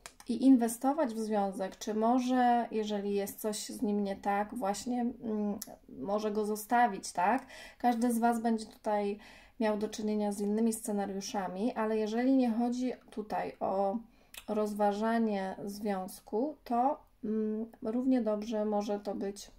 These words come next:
na poziomie jak najbardziej materialnym, e, finansowym, e, kariery, dlatego że tutaj, tak jak powiedziałam,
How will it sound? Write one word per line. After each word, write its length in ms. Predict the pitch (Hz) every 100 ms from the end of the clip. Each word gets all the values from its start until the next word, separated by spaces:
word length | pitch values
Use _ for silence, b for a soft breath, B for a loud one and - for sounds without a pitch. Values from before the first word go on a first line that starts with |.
| - - - - - _ _ _ 285
na 220 | 226 220
poziomie 600 | - 269 226 208 254 247 B B B -
jak 160 | 240
najbardziej 720 | 254 240 214 196 - - - B B _
materialnym, 1120 | 220 226 226 226 208 202 196 185 196 214 262 -
e, 160 | 233 240
finansowym, 1120 | - 233 220 233 - 214 185 - - 220 226 B B B B B _ -
e, 340 | 220 214 208
kariery, 760 | 214 233 233 226 214 196 - -
dlatego 440 | 202 208 233 226
że 380 | 220 220 214 214 214
tutaj, 380 | 233 240 226
tak 120 | 226 220
jak 100 | 208
powiedziałam, 600 | 208 220 214 214 202